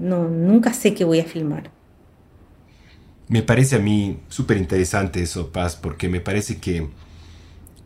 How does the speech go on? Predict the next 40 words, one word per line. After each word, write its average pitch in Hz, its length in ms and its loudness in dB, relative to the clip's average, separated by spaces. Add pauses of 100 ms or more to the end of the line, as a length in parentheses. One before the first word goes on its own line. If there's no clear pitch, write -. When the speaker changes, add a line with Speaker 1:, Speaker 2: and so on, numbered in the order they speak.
Speaker 2:
mm, 104 460 2
a 92 140 -4
pesar 120 300 4
de 120 100 2
que 110 80 2
empiezas, 104 400 2
digamos, 104 240 2
de 101 80 2
manera 107 220 4
opuesta 101 420 2
a - 20 2
mí, 107 380 2 (100)
mm, 98 460 2
igual 117 520 4
tu 104 120 -4
trabajo 104 320 4
es - 100 -2
altamente 101 540 4
cinematográfico, 92 800 0
¿no? 87 160 -6
Me 87 100 -6
parece 90 360 -4
que 85 100 -6
justamente 87 760 -2 (640)
eso 101 180 -4
es 95 100 -6
una 98 220 0
cosa 98 320 -2
que 92 100 -2
se 90 200 -2
da 95 400 0 (460)
de 104 240 -2
una 98 120 4
manera 98 240 4
muy 104 120 4
interesante. 107 500 2
Y 113 80 0
para 110 240 4
mí 135 140 8
es, - 300 -2